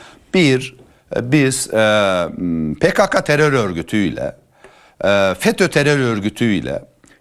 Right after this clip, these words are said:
Hizbullah terör örgütüyle ve bilimum her türlü terör örgütüyle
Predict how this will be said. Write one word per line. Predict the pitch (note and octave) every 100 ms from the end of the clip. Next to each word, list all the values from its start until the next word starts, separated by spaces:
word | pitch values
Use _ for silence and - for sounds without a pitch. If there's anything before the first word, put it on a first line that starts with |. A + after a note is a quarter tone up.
| F3
Hizbullah | D3+ C#3+ E3 F3 -
terör | C3+ C3+ C#3
örgütüyle | A2+ G2+ F#2+ - C3 E2+ E2+
ve | A#2 B2+ C3
bilimum | F#3+ E3+ B2+ G#2+
her | D#3 A#3
türlü | - A#2+ G2+
terör | - D#3+ E3 A2+ -
örgütüyle | D3+ C#3+ C#3 - E3+ C3 C#3+ G3